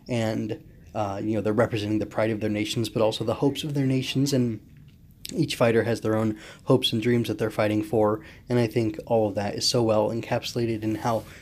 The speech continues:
beautifully the, uh, you know, the pens and inks, <laughs> um, and pencils of these, uh, you know, creatives working on this, uh, could be, like, the heights of beauty they could reach.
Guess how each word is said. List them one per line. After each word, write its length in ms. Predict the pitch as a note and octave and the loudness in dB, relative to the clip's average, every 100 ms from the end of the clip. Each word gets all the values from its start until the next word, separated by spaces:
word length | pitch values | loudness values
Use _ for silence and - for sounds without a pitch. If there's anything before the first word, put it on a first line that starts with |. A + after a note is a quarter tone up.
| - | -10
beautifully 720 | C3+ D3+ E3 D#3 B2+ A2+ G#2+ G#2+ - - - | 0 4 4 2 -2 0 0 -4 -16 -14 -2
the, 240 | A#2+ A2+ | 0 2
uh, 280 | G#2+ - - - | 0 -6 -12 -8
you 80 | B2 | -6
know, 120 | F#2+ | -4
the 120 | G#2+ | -6
pens 460 | A2+ C3 A#2+ A2+ G#2+ | 0 2 2 0 -2
and 160 | G#2+ A2+ | -4 -4
inks, 340 | A2 - - - - - | -4 -4 -6 -8 -16 -2
<laughs> 160 | C#3 - | 0 8
um, 320 | E3 C#3 C3+ | 8 10 6
and 140 | B2 A#2 | 4 2
pencils 460 | C3+ A#2+ A#2 G#2+ | 0 2 -2 -2
of 220 | - G#2+ | -4 -4
these, 280 | A2 A2 G#2+ | -2 -2 0
uh, 400 | G#2 G#2 G#2 G#2+ | -2 0 -4 -6
you 120 | - G#2+ | -4 -4
know, 80 | |
creatives 560 | - - B2+ B2 G#2+ - | -2 2 4 4 0 -4
working 360 | A#2 B2 B2+ G#2 | 0 -2 0 -2
on 100 | G2+ | -2
this, 280 | A2 - - | -6 -6 -6
uh, 280 | A1+ - - - - - - | -6 -8 -12 -20 -20 -20 -20
could 200 | - C3 A2 | 0 2 4
be, 180 | D3 | 2
like, 200 | - G#2 - - A#2 - - - | 2 -4 -6 -14 -14 -14 -18 -2
the 120 | B2 | 0
heights 260 | - D3+ C#3+ | 2 2 2
of 80 | |
beauty 200 | B2+ F3+ | 2 2
they 120 | B2 - | 2 -2
could 140 | F#2+ | -6
reach. 340 | F2 - - | -8 -12 -18